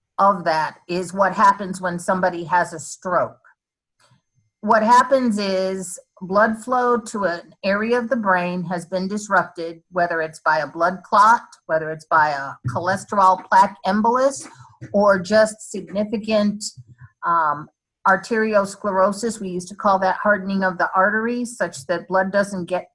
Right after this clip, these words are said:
to the end cells, and those cells die. It's important for people to appreciate that when people have strokes, and they're not major strokes, most people are having, thirty percent of the people who have strokes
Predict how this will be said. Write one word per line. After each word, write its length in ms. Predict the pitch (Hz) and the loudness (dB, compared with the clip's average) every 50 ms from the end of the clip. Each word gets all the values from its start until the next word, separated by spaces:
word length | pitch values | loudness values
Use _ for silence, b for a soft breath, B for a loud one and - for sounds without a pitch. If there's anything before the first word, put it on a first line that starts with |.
| - - | -10 -8
to 440 | 208 190 185 185 180 180 180 180 170 | -4 -4 -4 -4 -4 -6 -6 -8 -8
the 140 | 165 165 _ - | -10 -12 _ -6
end 280 | 190 185 185 185 175 | -4 -4 -2 -4 -6
cells, 680 | - - - 196 170 175 196 233 277 320 320 - - _ _ _ _ _ _ _ _ _ - | -8 -6 -4 0 2 2 2 2 0 -2 -8 -12 -16 _ _ _ _ _ _ _ _ _ -2
and 180 | 220 226 226 233 | 0 0 2 2
those 240 | 233 226 214 214 - | 2 0 0 -2 0
cells 340 | 220 185 180 180 180 180 | 0 0 0 0 -2 -6
die. 340 | 185 175 190 190 185 - - - - - _ _ _ _ _ _ _ _ _ _ _ _ _ _ _ _ - | -4 0 2 4 4 2 0 -2 -10 -20 _ _ _ _ _ _ _ _ _ _ _ _ _ _ _ _ -2
It's 180 | 233 226 - | -2 -2 0
important 600 | 226 240 226 220 - - 330 330 294 262 277 262 | 0 -2 -2 -2 -2 2 4 4 4 2 0 -2
for 120 | - 240 220 | -2 -4 -4
people 380 | - 262 240 220 226 220 214 | -4 -8 -10 -8 -6 -6 -6
to 180 | 202 - - 185 | -6 -6 -10 -10
appreciate 680 | 175 - - 254 254 254 262 - 226 190 190 185 - | -10 -8 -10 -8 -6 -6 -6 -6 -4 -4 -4 -6 -4
that 120 | - 196 196 | -4 -4 -2
when 180 | 190 185 190 | -2 -4 -6
people 420 | 190 - 294 294 294 - 320 311 277 | -8 -10 -16 -14 -6 -2 0 0 0
have 300 | 233 247 196 196 190 196 | 0 2 0 0 0 -2
strokes, 760 | - - - - - 240 233 208 165 160 - - - - - - _ - | -8 -12 -12 -6 -2 2 2 2 2 0 -2 -8 -20 -20 -20 -20 _ -8
and 180 | 202 196 196 208 | -6 -6 -4 -2
they're 100 | 220 247 | -4 -2
not 280 | 269 302 311 302 - 262 | 0 2 0 0 0 0
major 400 | 285 294 320 320 262 277 240 220 | 0 0 0 0 -2 -4 -6 -6
strokes, 500 | - - - 175 165 160 - _ - - | -6 -10 -10 -8 -8 -10 -10 _ -12 -6
most 300 | 226 233 254 277 - - - | -2 -2 -2 -2 -4 -8 -12
people 280 | 311 294 - - 240 | -12 -10 -6 -4 -4
are 140 | 202 170 180 | -4 -4 -2
having, 640 | - 226 202 214 214 202 208 202 196 196 196 196 196 - _ _ - | 0 2 2 2 2 0 -4 -6 -6 -6 -6 -8 -10 -14 _ _ 0
thirty 240 | 277 302 320 330 302 | 0 2 2 0 -2
percent 420 | 285 269 254 254 - 262 240 233 | -2 -4 -4 -2 -2 -2 -2 -2
of 100 | 226 190 | -4 -6
the 80 | 185 190 | -6 -10
people 400 | - - 226 214 208 214 208 208 | -12 -12 -12 -12 -10 -8 -8 -8
who 180 | 208 214 196 196 - | -8 -8 -10 -6 -4
have 240 | - 180 185 208 202 | 0 0 0 0 -2
strokes 680 | - - - 208 208 190 190 185 - - - - | -10 -10 -2 0 2 2 2 0 -4 -14 -20 -20